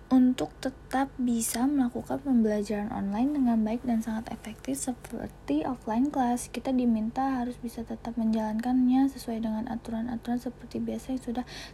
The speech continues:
diterapkan oleh sistem-sistem yang ada pada saat ini. Untuk karena itu, berikut sudut pandang dan cara efektivitas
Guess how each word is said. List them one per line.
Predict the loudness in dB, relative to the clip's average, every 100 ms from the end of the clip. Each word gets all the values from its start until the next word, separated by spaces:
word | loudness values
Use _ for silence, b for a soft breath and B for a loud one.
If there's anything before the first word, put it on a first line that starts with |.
| -10
diterapkan | -8 -8 -8 -2 2
oleh | 2 0
sistem-sistem | -4 -6 -2 -2 -4 -2 2 4
yang | 4 0
ada | -2 -2
pada | -2 -4
saat | -4 -4 -6 -6
ini. | -8 -12 B B B -14 2
Untuk | 4 4 2
karena | 2 2 0
itu, | 0 2 4
berikut | 4 2 0
sudut | 2 0
pandang | 0 -2 0 2
dan | 0
cara | -2 -10
efektivitas | -14 -12 -12 -12 -14 -10 -6